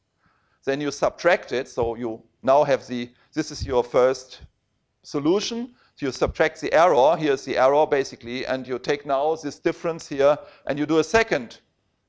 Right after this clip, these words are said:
projection into the finer space, and there would be this projection. If the finer space is this one here,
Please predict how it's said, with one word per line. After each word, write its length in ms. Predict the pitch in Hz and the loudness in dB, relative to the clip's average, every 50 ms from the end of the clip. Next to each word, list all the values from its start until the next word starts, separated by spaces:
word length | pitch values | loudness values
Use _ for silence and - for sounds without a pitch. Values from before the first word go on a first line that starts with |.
| _ _ _ _ _ _ | _ _ _ _ _ _
projection 680 | - 160 151 156 156 139 - - - - 143 143 156 147 _ _ _ | -6 -6 -2 -2 -4 -4 -4 -8 -14 -14 -14 -14 -14 -18 _ _ _
into 180 | - 147 139 147 | -14 -14 -12 -12
the 100 | 131 139 | -14 -14
finer 440 | - - 170 160 165 180 185 185 165 | -8 -4 -2 -2 -2 0 0 -2 -4
space, 580 | - - - - 76 90 104 - - - - _ _ _ _ _ _ - | -4 -8 -18 -18 -16 -12 -12 -12 -14 -14 -20 _ _ _ _ _ _ -8
and 100 | 131 131 | 0 2
there 120 | 156 160 | 2 2
would 160 | 165 165 - | 2 0 -2
be 100 | 160 165 | -4 -6
this 280 | 143 127 196 208 196 - | 0 2 0 0 0 -4
projection. 520 | - - 123 104 - 104 107 - - 131 | -8 -8 -8 -6 -6 -8 -8 -8 -10 -12
If 100 | 120 - | -12 -12
the 80 | - 139 | -12 -12
finer 320 | - - 151 156 156 160 | -4 -2 -2 0 0 -2
space 360 | - - - 143 131 127 - 123 | -4 -2 0 0 0 0 -4 -6
is 120 | 117 - | -12 -2
this 280 | 165 190 190 190 - 104 | 0 0 0 0 -2 -4
one 200 | 98 95 107 117 | -4 -4 -4 -6
here, 320 | 123 117 117 120 143 | -6 -4 -4 -4 -4